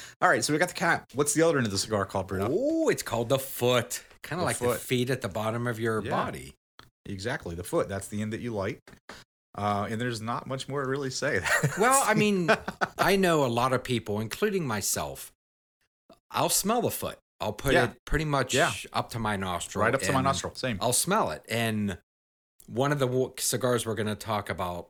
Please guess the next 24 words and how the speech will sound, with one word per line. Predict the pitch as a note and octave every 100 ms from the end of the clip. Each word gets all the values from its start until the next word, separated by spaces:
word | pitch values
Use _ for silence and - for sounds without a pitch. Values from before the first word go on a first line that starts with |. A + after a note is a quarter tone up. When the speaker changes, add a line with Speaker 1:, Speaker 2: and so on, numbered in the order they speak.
| _
Speaker 2:
later | F2+ A2 F#3+ D3 F#2+ F#2+
that | G2 F2+ - - _ _ _ _ _ -
I | B2
was | A#2+ A#2
all | G#2+
excited | G#2 - G#2+ G2 F#2
to | F2+
smoke | - C3+ D3 C#3
because | A#2 - G2+ F2+ E2+
it | F#2+
had | G2 G2
the | F2
foot | - B2+ B2+ -
of, | G2 F#2+ F2 E2 - - _ _ _ _ _
it | -
smelled | - B2 B2+ B2+
to | A2
me | B2 C3+ B2+ A#2+ A2+ -
like | F2+ G2 F2+ -
the | G2
earth | B2 C3 A2+ -
or | F2
a | E2+
barn. | E2 B2+ A2+ E2+ D#2 D2+